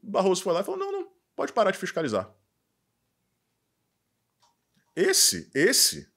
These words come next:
Barroso aí é o cara que adora, né, de peito aberto, chega lá, pega o microfone, sempre com aquele jeito, né, teatral de falar,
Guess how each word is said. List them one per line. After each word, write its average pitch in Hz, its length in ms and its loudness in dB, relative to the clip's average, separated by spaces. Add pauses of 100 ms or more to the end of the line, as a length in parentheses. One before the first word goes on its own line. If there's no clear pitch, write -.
(180)
Barroso 90 400 -6
aí 156 340 -4 (440)
é 302 80 -12
o 330 80 -8
cara 170 200 0
que 220 120 -4
adora, 226 440 8 (140)
né, 160 100 -10
de 143 120 -10
peito 139 240 -2
aberto, 117 280 0
chega 120 240 0
lá, 110 320 0 (380)
pega 117 160 0
o 117 40 -2
microfone, 117 300 -4
sempre 185 280 -4
com 160 80 -4
aquele 131 200 -4
jeito, 98 400 -2
né, 101 120 -4
teatral 104 500 0
de 107 80 -6
falar, 110 580 0